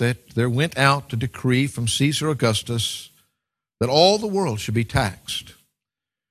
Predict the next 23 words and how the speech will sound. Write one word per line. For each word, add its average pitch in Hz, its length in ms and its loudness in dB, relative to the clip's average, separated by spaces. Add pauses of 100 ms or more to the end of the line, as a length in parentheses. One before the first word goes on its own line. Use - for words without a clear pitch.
(200)
This 117 280 -2
taxing 156 640 0
was 117 200 0
first 143 320 -2
made 147 360 4
when 120 160 -4
Cyrenius 160 640 0
was 123 140 -2
governor 160 500 0
of 131 120 -8
Syria. 170 560 -4 (1080)
And 135 80 0
all 226 200 4
went 220 160 0
to 165 80 -2
be 165 100 2
taxed, 160 480 2
every 170 240 2
one 156 320 0
into 135 240 -2
his 143 160 0
own 156 220 -2
city. - 500 -2